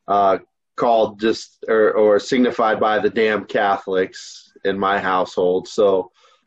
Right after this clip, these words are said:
uh, Notre Dame is, is not a, a well-suited, uh, school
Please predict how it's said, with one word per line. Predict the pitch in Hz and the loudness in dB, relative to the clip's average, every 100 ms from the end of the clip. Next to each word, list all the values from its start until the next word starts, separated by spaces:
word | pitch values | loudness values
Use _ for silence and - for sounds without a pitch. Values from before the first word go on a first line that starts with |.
| _ | _
uh, | 95 98 92 90 87 - - | 0 2 2 0 -4 -10 -6
Notre | 113 127 117 | 0 2 2
Dame | 120 120 117 | 2 2 2
is, | 113 | 4
is | 107 107 | 4 2
not | 110 110 113 113 - | 0 0 0 -2 0
a, | 107 107 95 | 2 2 2
a | 104 | 2
well-suited, | 104 113 113 113 - 120 110 110 104 _ _ _ _ - | 2 2 2 0 0 0 2 0 0 _ _ _ _ -4
uh, | 104 104 98 92 95 95 82 - _ | 0 2 2 2 2 0 -2 -8 _
school | - - 127 120 120 127 | -20 -4 0 2 4 2